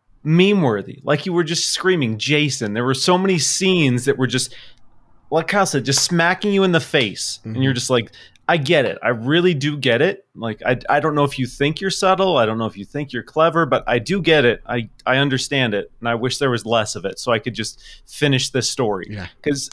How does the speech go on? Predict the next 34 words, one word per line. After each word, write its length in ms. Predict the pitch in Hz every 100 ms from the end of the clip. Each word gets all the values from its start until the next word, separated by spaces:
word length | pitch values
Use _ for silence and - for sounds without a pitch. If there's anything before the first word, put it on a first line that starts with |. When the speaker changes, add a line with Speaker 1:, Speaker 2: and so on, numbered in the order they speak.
| -
Speaker 1:
I 100 | 170
think 300 | - 208 -
fundamentally 1000 | - 196 196 180 160 170 156 127 120 - _ _ - -
they've 360 | 120 147 131 -
made 440 | 139 135 135 113
good 220 | - 131 107
stories 680 | - 120 104 127 180 - - _ _ 98
with, 180 | 120 107
Speaker 2:
Mm-hmm. 80 | 113
Speaker 1:
with 220 | 113 -
good 260 | 131 131
starts, 460 | 127 131 120 156 -
good 280 | - 120 92 _ _ _ _ _ _ _ _ -
middles, 440 | 127 127 147 139
and 100 | 120
good 160 | 120 131
endings. 440 | - 139 180 240 175
But 200 | 151 156
then 300 | 165 160 143 - - - _
a 60 | 123
lot 220 | 120 117
of 60 | 127
the 60 |
stuff 280 | 135 - -
that 80 | 110
you 100 | 131
have 160 | 113 131
to 80 | 123
do 120 | 131
in 100 | 117
between 500 | - - 156 139 107
is 300 | - 101 -
either 240 | 123 117
tedious 800 | - - 135 143 170 175 - -